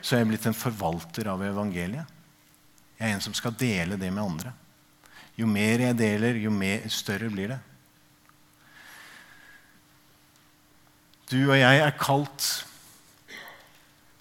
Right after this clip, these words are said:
til å tjene ham, den allmektige Gud som er overalt og alle steds nærværende.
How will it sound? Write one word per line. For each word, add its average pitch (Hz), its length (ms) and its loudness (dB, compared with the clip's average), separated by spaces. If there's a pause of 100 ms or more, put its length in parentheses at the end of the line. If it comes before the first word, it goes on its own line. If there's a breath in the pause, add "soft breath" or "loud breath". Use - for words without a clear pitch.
(400)
til 139 240 4
å 147 80 -2
tjene 113 400 2
ham, 160 220 4 (1400 loud breath)
den 127 180 4
allmektige 151 640 0
Gud 139 340 -2 (340)
som 113 200 -4
er - 160 -10
overalt 104 560 -6 (580)
og 107 220 -10
alle 92 240 -6
steds 92 440 -6
nærværende. 80 520 -10